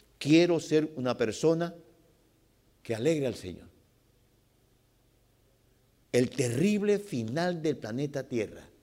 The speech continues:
Le dije que si fuéramos de otro planeta y hubiéramos venido en una nave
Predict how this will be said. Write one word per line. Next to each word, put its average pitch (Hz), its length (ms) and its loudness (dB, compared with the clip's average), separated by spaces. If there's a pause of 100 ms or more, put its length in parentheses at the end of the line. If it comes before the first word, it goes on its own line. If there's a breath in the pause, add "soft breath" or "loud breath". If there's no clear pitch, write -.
(1700)
Le 107 100 0
dije 185 320 8
que 151 140 0
si 120 120 -2
fuéramos 156 360 6
de 143 80 6
otro 160 240 4
planeta 165 640 2 (500 soft breath)
y 123 80 2
hubiéramos 156 320 8
venido 156 360 6
en 135 120 4
una 160 200 6
nave 175 420 8